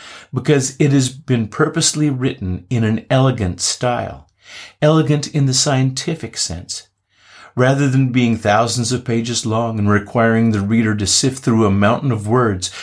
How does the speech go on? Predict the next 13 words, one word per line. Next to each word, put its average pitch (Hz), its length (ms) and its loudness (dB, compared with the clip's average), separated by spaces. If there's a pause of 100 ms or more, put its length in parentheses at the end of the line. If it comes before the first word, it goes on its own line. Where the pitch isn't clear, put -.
(140)
to 123 80 0
find 120 340 2
what 101 180 0
really 117 280 0
matters, 92 560 -2 (420)
this 185 260 2
book 123 300 0
is 113 160 2
written 127 340 -2
to 120 80 -2
be 113 220 2
breathtakingly 123 1300 -4
simple. 92 720 -4